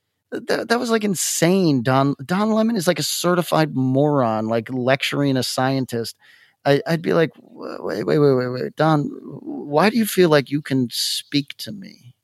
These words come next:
You know what I mean? Like, uh, Don, I know that we, like, do this whole pantomime of, like, uh, you know, like, we're bo-, we're peers here, but, like, I'm, uh, confirmed much smarter than you. Don't, don't address me as a peer. I'll fucking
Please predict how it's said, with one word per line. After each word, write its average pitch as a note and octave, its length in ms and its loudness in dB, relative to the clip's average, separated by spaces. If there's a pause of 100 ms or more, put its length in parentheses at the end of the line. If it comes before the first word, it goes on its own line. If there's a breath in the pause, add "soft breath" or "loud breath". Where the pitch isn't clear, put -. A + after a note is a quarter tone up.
(320)
You C#3+ 80 4
know C#3 140 6
what - 20 4
I C#3+ 40 2
mean? D3+ 100 6
Like, C3 180 0
uh, E3+ 520 0 (160)
Don, F3 280 2
I E3+ 60 2
know G3+ 120 2
that F#3+ 120 -2
we, E3+ 120 -2
like, C#3 220 0
do C#3+ 160 0
this C3+ 120 -2
whole C3+ 440 2 (480 soft breath)
pantomime C3 720 0
of, A#2 140 -8
like, B2 300 -2
uh, C3 60 -10
you C3+ 260 -6
know, A#2 140 -2
like, A#2 180 -4
we're C3+ 140 0
bo-, B2+ 220 2
we're C3+ 220 0
peers C#3+ 440 2
here, D3+ 280 0
but, C3 140 2
like, C3+ 240 0 (800 soft breath)
I'm, D3 380 2 (380)
uh, - 640 -6
confirmed F3+ 600 0
much C3+ 240 0
smarter A#2+ 280 -4
than B2 120 -14
you. B2 140 -14
Don't, D#3+ 380 -2 (340)
don't F#3 260 2
address D#3 360 2
me B2+ 120 -2
as A#2 120 -4
a A2 40 -10
peer. A2 360 -2
I'll A#2 100 -4
fucking A2+ 400 -6